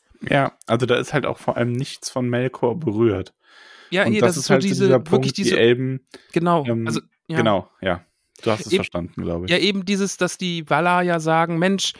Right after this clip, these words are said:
Speaker 2: wir haben einen Ort, wo wir alles aus Mittelerde, also aus diesem zerstörten Chaos Mittelerde, was Ma-, Melkor da angerichtet hat,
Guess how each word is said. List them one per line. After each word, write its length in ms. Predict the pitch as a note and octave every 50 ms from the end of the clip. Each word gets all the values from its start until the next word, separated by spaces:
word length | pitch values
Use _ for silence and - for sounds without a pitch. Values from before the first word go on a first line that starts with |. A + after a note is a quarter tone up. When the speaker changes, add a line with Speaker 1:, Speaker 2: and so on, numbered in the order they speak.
| - - - - -
Speaker 2:
wir 140 | - D#3 D#3
haben 240 | D#3+ F3+ F3+ F#3 F3+
einen 100 | E3+ E3
Ort, 380 | - D#3+ E3 E3+ F3+ F3+ - D#3+
wo 160 | E3 D#3 D#3+
wir 160 | E3+ - -
alles 420 | E3+ F#3+ G#3 G#3 G3+ F#3+ - - - -
aus 340 | D3+ F3 - - - - -
Mittelerde, 920 | - - E3 F#3 - G#3 F#3+ - E3 F3 E3+ F#3 F3+ G3 F#3+ F#3+ F#3 - -
also 240 | - D3 C3+ C#3+ C#3+
aus 220 | - D3 C#3+ - -
diesem 240 | F3 E3 D#3 D#3 D3
zerstörten 760 | - - D3 - - - - E3 E3+ F#3 G3 - F#3+ E3+ -
Chaos 460 | - - F3 F3+ F#3 E3+ C#3+ - -
Mittelerde, 500 | D3 C#3+ C3+ C#3 - C3 C3 C#3 D3+ D3
was 160 | C#3 C#3 -
Ma-, 160 | - C#3+ D3+ - -
Melkor 340 | D3 D#3 F3 - - D3+ C3
da 80 | C3
angerichtet 500 | - C3 D3+ D3+ C#3 C3 C3 - - -
hat, 160 | C#3+ D#3 -